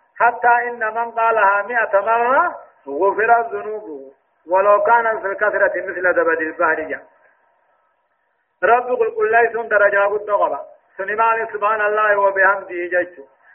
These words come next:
Namni dubbii lamaan kana jee marraa dhibba kan jee, badii balleessaa isaa dhiifamni godhameefi. Hoddummina keessatti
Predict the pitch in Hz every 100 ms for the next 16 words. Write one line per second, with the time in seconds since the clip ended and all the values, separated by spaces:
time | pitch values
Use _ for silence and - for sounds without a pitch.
0 | _ 175 208 240 240 240 247 240 233 240
1 | 233 214 214 214 233 214 214 226 226 214
2 | 226 233 311 311 330 302 190 - _ _
3 | - 180 185 196 202 214 233 214 220 214
4 | 214 202 185 190 202 185 190 190 185 160
5 | - 135 _ _ _ 170 180 196 208 233
6 | 226 220 226 226 226 - 233